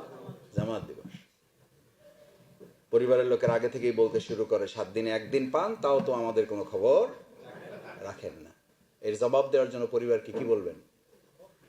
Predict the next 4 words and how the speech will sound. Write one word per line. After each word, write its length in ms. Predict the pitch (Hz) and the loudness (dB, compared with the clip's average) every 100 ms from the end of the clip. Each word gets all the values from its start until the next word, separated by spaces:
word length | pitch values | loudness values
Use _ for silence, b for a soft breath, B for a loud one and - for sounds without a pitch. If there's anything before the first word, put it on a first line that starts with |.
| _ _ _ _ _ - | _ _ _ _ _ -12
কোনো 140 | 120 117 | -6 0
জবাব 260 | 117 120 | 4 6
আছে? 480 | 123 - 190 156 104 - - - - - - - - - | 4 4 6 8 6 -2 -18 -20 -20 -20 -20 -20 -20 -18
আছে। 380 | 95 - - | -16 -10 -10